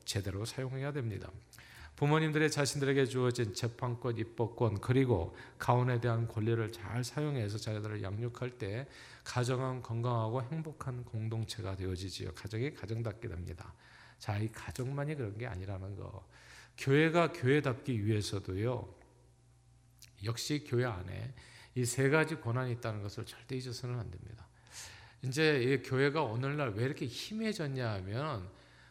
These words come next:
교회가 가지고 있는 권한이 첫째 뭔지 모르고, 그리고 두 번째는 그 권한들이 제대로 프랙티스가 안 돼서 그래요. 혹은 오용 내지 남용돼서 문제고. 그러니까 가정이 무너지는 원리하고 어쩌면 교회가 무너지는 원리가 비슷하고 똑같은지 몰라요.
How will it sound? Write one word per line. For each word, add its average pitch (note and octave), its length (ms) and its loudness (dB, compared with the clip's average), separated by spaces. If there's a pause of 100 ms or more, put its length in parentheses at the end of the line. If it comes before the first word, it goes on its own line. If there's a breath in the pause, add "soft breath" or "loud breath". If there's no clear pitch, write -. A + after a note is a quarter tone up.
(100)
교회가 F3 440 6
가지고 C3+ 400 0
있는 D3 180 -2
권한이 A#2+ 380 -2
첫째 A#2+ 280 -6
뭔지 G#2 300 -4
모르고, G2 640 -4 (400 loud breath)
그리고 D#3+ 180 0
두 C#3 160 4
번째는 D3 440 4
그 C#3+ 120 0
권한들이 C3+ 540 -2
제대로 D3 520 0
프랙티스가 - 580 -8
안 F#2+ 120 -6
돼서 A2+ 240 -4
그래요. G#2 280 -8 (800 soft breath)
혹은 E3+ 240 6
오용 C#3 440 4
내지 A#2+ 220 0
남용돼서 A#2+ 720 0
문제고. F#2 440 -6 (480 soft breath)
그러니까 D3+ 220 0
가정이 F3 380 2
무너지는 D#3 600 0
원리하고 C3 600 0
어쩌면 F#3 380 -6
교회가 C#3 280 -2
무너지는 C#3 400 -4
원리가 C#3+ 380 -2
비슷하고 F3 480 -8
똑같은지 G#3+ 560 -6
몰라요. - 400 -8